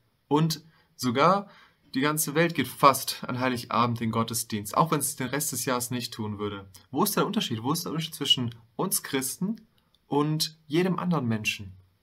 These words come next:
Wobei es d-, das ja genau unser Fest ist, Heiligabend. Der ist fest, wir wissen es. Da ist Jesus Christus auf die Welt gekommen. Unser Retter, unser Heiland, der, der uns von unserer ganzen Schuld und Sünde befreit.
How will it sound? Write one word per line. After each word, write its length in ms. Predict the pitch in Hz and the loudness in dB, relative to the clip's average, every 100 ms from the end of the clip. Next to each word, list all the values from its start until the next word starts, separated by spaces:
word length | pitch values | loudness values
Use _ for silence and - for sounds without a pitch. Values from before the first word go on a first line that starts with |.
| _ _ _ _ _ | _ _ _ _ _
Wobei 220 | 127 127 | 0 2
es 180 | 151 156 | 2 0
d-, 100 | 120 | -8
das 240 | - 120 - | -6 -4 0
ja 120 | 131 | 0
genau 340 | - 147 160 | 0 0 0
unser 440 | - 165 165 156 131 | 2 2 2 2 0
Fest 480 | - 156 160 - | -4 -6 -6 -6
ist, 200 | 117 117 | -6 -6
Heiligabend. 760 | - 190 160 - 131 139 110 98 - - - - _ | -6 -4 -4 -2 2 2 0 -8 -16 -20 -20 -20 _
Der 120 | - 139 | -2 0
ist 120 | 151 | 2
fest, 340 | 175 170 - - - | 0 -2 -6 -16 -8
wir 180 | 127 120 | -4 0
wissen 320 | 156 156 131 | 0 0 -2
es. 240 | 104 104 - _ _ | -4 -8 -12 _ _
Da 200 | 160 180 | -2 0
ist 160 | 160 | 0
Jesus 400 | - 151 156 131 | 0 0 0 -4
Christus 460 | - 151 156 - 120 | -4 -4 -4 -6 -6
auf 140 | 117 | -8
die 160 | - 113 | -10 -6
Welt 220 | 120 131 | -4 -6
gekommen. 420 | - - 110 101 - _ _ _ | -10 -10 -8 -10 -14 _ _ _
Unser 360 | 156 151 120 | -2 2 2
Retter, 380 | 110 139 120 104 | 2 -2 -4 -6
unser 340 | - 156 143 123 | -4 -2 0 0
Heiland, 400 | 143 127 101 - | 0 -2 -4 -2
der, 120 | 139 | -2
der 240 | 131 - | -2 -4
uns 320 | 139 143 117 - - _ | -4 -6 -6 -10 -18 _
von 140 | 113 | -10
unserer 360 | 117 156 147 113 | -6 -4 -2 -2
ganzen 380 | 117 156 - | -4 -6 -6
Schuld 340 | - - 156 151 | -6 -2 -2 -2
und 100 | 117 | -6
Sünde 240 | 123 131 | -6 -8
befreit. 640 | 104 - - 117 104 - | -10 -14 -6 -6 -6 -12